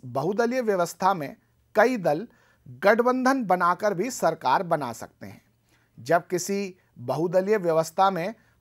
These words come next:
अनेक पार्टियां चुनाव लड़ने और सत्ता में आने के लिए आपस में हाथ मिला लेती हैं, तो इसे गठबंधन या मोर्चा कहा जाता है। जैसे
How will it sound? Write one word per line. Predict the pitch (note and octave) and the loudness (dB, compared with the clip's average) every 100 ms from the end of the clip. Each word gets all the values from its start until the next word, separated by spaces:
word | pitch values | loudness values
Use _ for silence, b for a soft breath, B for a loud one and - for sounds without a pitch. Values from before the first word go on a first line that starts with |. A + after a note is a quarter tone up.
| _ | _
अनेक | E3+ G3 C#4 C#4+ - | -2 2 2 2 4
पार्टियां | F#3+ F3 E3+ F#3 F#3+ F#3+ - _ - | 6 6 2 -2 -6 -6 -10 _ -6
चुनाव | F3+ D#3+ D#3+ D3+ | -4 2 2 2
लड़ने | C3+ B2+ C3+ F3 C4+ C#4 b b | 0 -4 -4 -4 -4 -8 b b
और | E3 | -2
सत्ता | D#3 - G3+ - A#3 | -2 -4 -4 2 2
में | A#3 | 2
आने | A3+ D3 D3 D#3+ | -2 -4 -4 -6
के | D#3+ D3+ | -6 -6
लिए | C#3 C#3+ G#3+ B3 b b b | -4 -4 -4 -6 b b b
आपस | C3+ D3 F#3+ F3+ - | -2 0 0 -4 -4
में | G3 | -4
हाथ | F#3 - C#3 A3 F#3+ | -4 2 4 4 2
मिला | F3 D3 | -2 0
लेती | C#3 B2 B2 C#3 | 0 -4 -8 -8
हैं, | D3 A#3+ C4+ b b | -6 -8 -10 b b
तो | F#3 | -4
इसे | F3+ D3 E3 G3 C#4+ _ - | -4 -6 -2 0 0 _ -20
गठबंधन | A#2 C#3+ F3 F3 A3+ A3 D#3 G#2+ _ _ - | -6 0 2 4 2 2 -2 -6 _ _ -4
या | D#3+ F3 | 2 2
मोर्चा | C#3+ D#3+ F#3+ G#3+ G3+ E3 | 2 0 2 2 2 -2
कहा | B2 A2 | -2 -10
जाता | G#2 D#2 - | -10 -12 -14
है। | A#2 - _ _ _ _ | -18 -18 _ _ _ _
जैसे | C#3 A#2+ C3+ B2 F#3+ C#4+ | -12 -4 -4 -2 -2 -2